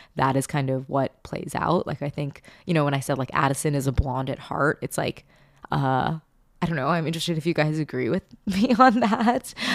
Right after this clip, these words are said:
uh, even though she is literally not a natural blonde and has not even been dyed blonde for many years now. Um, but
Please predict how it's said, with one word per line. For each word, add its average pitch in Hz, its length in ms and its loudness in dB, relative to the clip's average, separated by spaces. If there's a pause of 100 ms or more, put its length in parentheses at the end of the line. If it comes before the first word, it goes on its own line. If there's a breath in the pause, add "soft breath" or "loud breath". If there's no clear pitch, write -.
(120 loud breath)
uh, 180 240 8
even 180 240 4
though 165 140 6
she 165 220 0
is 151 180 0
literally 139 360 0
not 135 300 0
a 160 40 4
natural 165 400 2
blonde 190 440 4
and 139 160 0
has 147 240 0
not 139 340 2
even 143 220 -2
been 135 240 -2
dyed 147 300 0
blonde 151 340 -2
for 147 100 0
many 139 220 -2
years - 380 -4
now. 233 360 0 (400 loud breath)
Um, 156 440 6 (800)
but 185 300 6